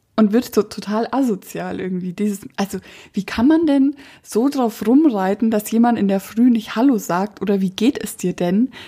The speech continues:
dass man das so hochstachelt irgendwie. Es, ich fand das so unnötig und das hat ihn so unsympathisch gemacht, meiner Meinung nach, dass er da so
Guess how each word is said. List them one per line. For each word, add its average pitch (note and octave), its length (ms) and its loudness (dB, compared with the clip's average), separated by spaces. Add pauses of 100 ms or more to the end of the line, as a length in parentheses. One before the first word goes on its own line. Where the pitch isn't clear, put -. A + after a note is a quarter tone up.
dass G3 180 0
man A#3 340 2 (280)
das G#3+ 220 0
so G#3+ 200 0
hochstachelt - 1200 -4
irgendwie. F#3+ 300 -2
Es, G#3+ 240 -6
ich G#3 120 -8
fand G#3 220 -2
das G3+ 120 -8
so A#3 100 -2
unnötig A3+ 440 2
und F#3+ 120 -2
das G#3 140 -4
hat G#3 220 -4
ihn G3 100 0
so A3 320 -2 (540)
unsympathisch F#3+ 760 0
gemacht, F#3+ 400 -8 (320)
meiner F#3+ 240 -2
Meinung F#3+ 320 -2
nach, G#3 260 -4
dass G3 220 -8
er G3+ 120 -2
da G3 160 2
so F#3+ 260 0